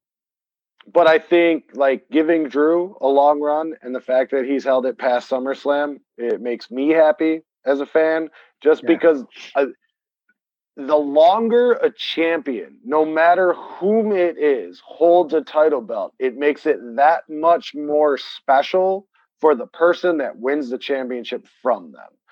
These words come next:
Speaker 1: So
Speaker 2: Yeah.
Speaker 1: if you want to, you know, give your, your title some meaning, just have somebody hold it for a while and then have, you know, do your face or heel, whatever.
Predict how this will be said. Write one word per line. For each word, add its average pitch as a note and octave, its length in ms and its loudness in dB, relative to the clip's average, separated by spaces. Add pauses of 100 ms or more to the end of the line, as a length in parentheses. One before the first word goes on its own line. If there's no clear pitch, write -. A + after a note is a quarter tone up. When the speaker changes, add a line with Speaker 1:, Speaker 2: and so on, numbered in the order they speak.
(240)
Speaker 1:
So D#3+ 540 4 (200)
Speaker 2:
Yeah. D3+ 80 0
Speaker 1:
if B2+ 120 -8
you D#3 180 -4
want C#3+ 520 -2 (220)
to, C#3 640 -6 (1200)
you C#3 200 -6
know, A#2 340 -2 (100)
give E3 380 4
your, C3 680 0
your B2+ 260 -2
title C3+ 720 0 (720)
some B2+ 360 -4
meaning, C3 560 -2 (100)
just C3+ 180 -6
have F3 340 2
somebody D#3+ 340 0
hold G3 360 2
it B2+ 140 -4
for A#2+ 180 -14
a G#2+ 40 -10
while G#2+ 420 -6 (260)
and D3 120 -4
then D#3+ 140 0
have, D#3 420 2
you C#3+ 100 0
know, B2 300 -4 (360)
do C#3+ 180 0
your C#3+ 400 0 (140)
face C#3 300 0
or D3+ 100 0
heel, C3+ 320 0
whatever. B2 640 -2